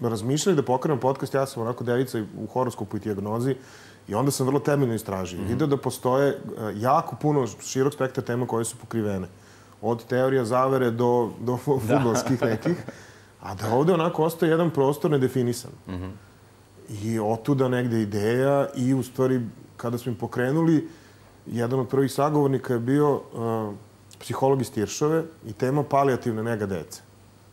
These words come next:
Speaker 1: Znači, tema koja kad se izgovori već onako prođe
Speaker 2: Da.
Speaker 1: jeza, ali ja ni jedan, bukvalno sem dva, e, magistarska, odnosno doktorska rada, nema,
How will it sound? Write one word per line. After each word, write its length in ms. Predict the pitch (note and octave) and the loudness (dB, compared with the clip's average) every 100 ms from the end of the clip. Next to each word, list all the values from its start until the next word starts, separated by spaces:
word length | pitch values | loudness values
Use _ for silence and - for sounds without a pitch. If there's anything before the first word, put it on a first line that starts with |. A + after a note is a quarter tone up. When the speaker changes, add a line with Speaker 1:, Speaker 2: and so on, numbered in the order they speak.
| - | -16
Speaker 1:
Znači, 240 | G2 - | -12 -10
tema 280 | G2 A2+ A#2+ | -4 -2 -2
koja 160 | B2+ A#2+ | -2 -2
kad 160 | A#2+ | -4
se 60 | A#2+ | -4
izgovori 420 | A2+ A#2+ B2 A#2+ | 0 2 2 2
već 200 | A2+ G#2 | 0 -2
onako 240 | G#2 F#2+ | -8 -8
prođe 320 | G#2 G#2 G2 F#2 | -6 -4 -4 -4
Speaker 2:
Da. 80 | |
Speaker 1:
jeza, 320 | F2+ F#2+ C#3 D#3+ - - - - - | -4 -2 -2 -4 -8 -20 -20 -20 -12
ali 260 | G2+ G2+ G2+ | -10 -6 0
ja 160 | C3 | 2
ni 160 | C#3 B2 | 2 2
jedan, 360 | B2 C3+ C3+ - | 2 2 -2 -4
bukvalno 420 | A#2 B2 - D3 C#3 | -6 -6 -2 -2 -2
sem 260 | - B2 | -4 -4
dva, 340 | A2 C3 C3+ - | 0 2 2 0
e, 140 | - G#2 G#2 G#2 | -6 -6 -4 -2
magistarska, 680 | A2 A2+ A#2+ - G2+ - | -2 -4 -6 -8 -10 -6
odnosno 240 | G#2 G#2+ A2 | -8 -6 -4
doktorska 420 | A2+ A#2 - G#2+ | -4 -6 -10 -4
rada, 220 | G#2 F2 G#2 | -4 -4 -6
nema, 300 | A2+ C#3 B2 | -4 -2 -4